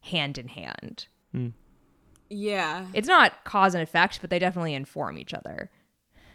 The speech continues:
Speaker 1: His only problem is not that, like, God, he just needs to go out there and get some from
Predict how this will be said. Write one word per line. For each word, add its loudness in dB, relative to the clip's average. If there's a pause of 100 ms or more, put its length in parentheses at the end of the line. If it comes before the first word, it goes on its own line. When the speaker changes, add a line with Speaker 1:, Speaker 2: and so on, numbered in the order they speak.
(120)
Speaker 1:
His 4
only 6
problem 2
is -8
not -6
that, -6
like, -6
God, -2
he -6
just -10
needs -6
to -10
go -8
out -10
there -10
and -16
get -14
some -12 (380)
from -4